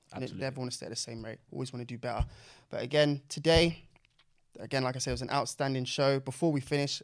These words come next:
Speaker 1: I just want you to please give the audience some business advice. And I'm talking about the Gen Z. I'm
Speaker 2: The
Speaker 1: not talking about
Speaker 2: Gen
Speaker 1: the older
Speaker 2: Zs.
Speaker 1: one. The Gen Z, give them good business advice. Drop it on them. What would
Speaker 2: Okay.
Speaker 1: you say?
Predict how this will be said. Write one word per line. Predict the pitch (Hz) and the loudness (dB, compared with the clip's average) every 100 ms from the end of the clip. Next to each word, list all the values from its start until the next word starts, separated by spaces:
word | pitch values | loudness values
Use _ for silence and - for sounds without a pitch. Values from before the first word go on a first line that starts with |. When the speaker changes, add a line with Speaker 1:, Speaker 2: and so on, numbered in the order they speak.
| - | -8
Speaker 1:
I | 143 | -6
just | 135 | -4
want | 139 127 | -4 -4
you | |
to | - | -6
please | 123 - 135 117 | -8 -4 -4 -4
give | - 127 | -6 -8
the | - | -6
audience | 107 107 | -8 -8
some | - 113 | -10 -10
business | 110 - 87 | -12 -14 -16
advice. | 101 - 71 - - - _ - - - | -16 -14 -14 -12 -12 -12 _ -20 -20 -2
And | 170 | 4
I'm | 190 | 4
talking | 220 202 | 4 4
about | 202 | 4
the | 156 | 4
Gen | 131 185 180 160 | 6 8 10 8
Z. | 139 139 | 4 2
I'm | 120 | 4
Speaker 2:
The | 151 | 2
Speaker 1:
not | 143 | 2
talking | 165 | 4
about | 214 | 6
Speaker 2:
Gen | 226 | 8
Speaker 1:
the | 165 | 12
older | 226 208 | 12 12
Speaker 2:
Zs. | 160 | 10
Speaker 1:
one. | 147 175 226 - - - - | 8 8 4 -6 -20 -20 0
The | 151 | 0
Gen | 123 202 214 | 6 6 6
Z, | 175 170 214 | 6 6 6
give | - 202 190 | 6 4 6
them | 175 165 170 - - | 6 6 2 -8 12
good | 202 208 - _ | 12 12 8 _
business | 170 156 147 131 - | 2 4 2 -2 -2
advice. | 143 120 - 110 - - - - - - - | -2 2 0 0 0 0 0 -4 0 0 0
Drop | - 156 | -2 -2
it | - | 0
on | 120 | -6
them. | 117 117 - - - - _ - | -8 -12 -20 -20 -20 -20 _ 0
What | 147 | 2
would | 143 | 4
Speaker 2:
Okay. | 123 | 2
Speaker 1:
you | |
say? | 131 127 110 | 2 0 -2